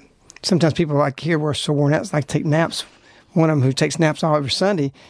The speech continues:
didn't take a nap that day. Kept reading all the way to twelve thirty that night. And so, uh, I've heard more than once that people said, "I had insomnia reading this book." Uh, my brother told me this down the road. Uh, people in the community said the same thing.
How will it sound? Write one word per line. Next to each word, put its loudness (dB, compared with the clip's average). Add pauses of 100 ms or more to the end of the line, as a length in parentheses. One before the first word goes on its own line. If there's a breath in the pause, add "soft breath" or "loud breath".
(120)
didn't 2
take 2
a 4
nap 2
that -2
day. -8 (760 soft breath)
Kept 2
reading 2
all 4
the 0
way 2
to -6
twelve 0
thirty -2
that -2
night. -2 (1300 loud breath)
And 6
so, 2
uh, 0
I've -2
heard 2
more 2
than 0
once 0 (100)
that -10
people -4
said, 0
"I 0
had 0
insomnia 0
reading 0
this -6
book." -4 (760 soft breath)
Uh, -2
my 0
brother 2
told 2
me 2
this 0
down 2
the 2
road. 0
Uh, -6
people -4
in -2
the -10
community 0
said -2
the -6
same -4
thing. -6